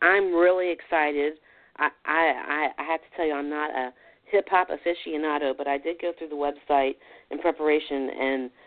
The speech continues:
I'm really impressed with some of the fo-, look, I don't know most of the folks on there, I'll be honest, but the ones that I did recognize, I was really, really impressed with, because I think it's so cool that we're using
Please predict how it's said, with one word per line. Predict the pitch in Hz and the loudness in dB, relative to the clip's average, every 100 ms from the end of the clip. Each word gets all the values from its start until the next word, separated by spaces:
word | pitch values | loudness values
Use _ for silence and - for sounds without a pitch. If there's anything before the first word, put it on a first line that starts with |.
| _ - | _ -4
I'm | 147 156 | -2 2
really | 226 226 202 | 4 4 2
impressed | 180 - 185 202 | -4 -4 -4 -6
with | 185 180 _ - | -16 -20 _ -8
some | 170 | -6
of | 165 | -4
the | 151 | -6
fo-, | - - _ _ - | -8 -12 _ _ -6
look, | 131 | 0
I | 143 170 | 2 2
don't | 170 | 2
know | 160 165 | -2 -4
most | 151 147 | -4 -6
of | - | -6
the | 135 | -6
folks | 143 131 - | -4 -4 -4
on | 123 | -6
there, | 107 113 | -6 -8
I'll | 120 | -8
be | 123 | -8
honest, | 127 127 113 - | -8 -10 -12 -10
but | 131 - | -6 0
the | |
ones | 180 285 285 | 4 4 6
that | 220 | 4
I | 202 226 | 4 4
did | 226 | 4
recognize, | 196 165 156 143 147 | 4 2 0 -2 -2
I | 151 | -6
was | 156 156 - | -8 -12 -8
really, | 185 202 208 208 208 _ - - _ _ - | -2 2 2 0 -8 _ -20 -20 _ _ -6
really | 190 226 247 220 | 2 4 6 4
impressed | 190 - 254 269 | 0 2 2 2
with, | 196 180 | -2 -2
because | 175 185 170 | -4 -2 0
I | 175 | 0
think | 170 185 180 | -2 -6 -8
it's | - | -6
so | 180 180 - | -2 -2 -4
cool | - 214 208 196 | 0 2 2 2
that | 147 139 - _ _ _ - | 2 2 -2 _ _ _ -2
we're | 175 | -2
using | 175 175 160 | -2 -4 -4